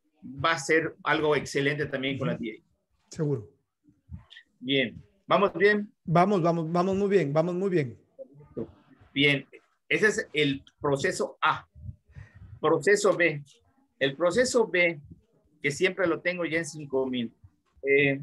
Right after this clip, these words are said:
Speaker 1: no voy a hablar de marcas, pero sí voy a decir que puede ser cualquiera que tengan en su localidad,
Speaker 2: Ujú,
Speaker 1: que
Speaker 2: ujú.
Speaker 1: es un producto, que es un líquido que se vierte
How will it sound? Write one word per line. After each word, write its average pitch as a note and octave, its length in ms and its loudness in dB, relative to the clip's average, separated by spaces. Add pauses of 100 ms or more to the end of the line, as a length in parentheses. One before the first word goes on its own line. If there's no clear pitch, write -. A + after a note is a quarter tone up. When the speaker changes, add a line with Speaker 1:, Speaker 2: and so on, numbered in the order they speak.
(140)
Speaker 1:
no D#3 240 0
voy F#3 140 4
a F3 80 4
hablar E3+ 240 4
de E3+ 100 2
marcas, E3 600 0
pero C#3 200 2
sí D#3+ 140 -6
voy D#3+ 160 0
a D#3 60 0
decir D#3 380 0
que B2+ 200 -4 (120)
puede D3 140 2
ser D3 260 -2
cualquiera D3+ 500 0
que C3+ 80 -4
tengan D3 300 -4
en C#3 80 0
su C#3 120 -6
localidad, C3 600 0 (320)
Speaker 2:
Ujú, D#3+ 360 -4
Speaker 1:
que C#3+ 180 4
Speaker 2:
ujú. D#3 60 4
Speaker 1:
es D3+ 160 -12
un E3 300 -14
producto, D#3+ 720 0 (1120)
que C3+ 180 2
es C#3 120 -2
un D#3+ 180 -2
líquido D3+ 720 2 (1160)
que B2+ 420 0
se C3+ 160 -4
vierte D#3 480 0